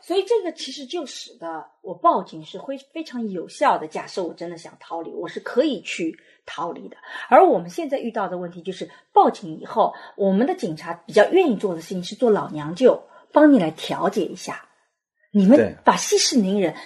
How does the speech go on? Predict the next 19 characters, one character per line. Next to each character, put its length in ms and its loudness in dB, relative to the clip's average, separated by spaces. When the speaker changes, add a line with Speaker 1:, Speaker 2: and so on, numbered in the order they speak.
Speaker 1:
这 160 8
其 160 2
实 140 -2
是 180 -8
我 180 -8
们 140 -8
传 280 -4
统 180 -6
观 220 0
念 160 -4
里 60 -6
面 260 -8
一 40 -10
个 140 -6
最 260 2
大 180 -4
的 120 -10
误 140 -12
区， 360 -10